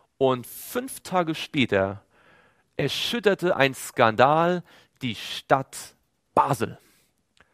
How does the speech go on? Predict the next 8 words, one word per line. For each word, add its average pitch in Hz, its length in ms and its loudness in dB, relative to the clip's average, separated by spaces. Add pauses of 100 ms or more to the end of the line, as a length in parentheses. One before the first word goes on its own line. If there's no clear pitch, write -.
(200)
Das - 180 -2
war 139 100 2
eine 156 240 4
der 147 160 4
Städte, 143 480 0 (380)
die 135 160 -4
zur 139 300 -2
Schweizerischen 156 880 -2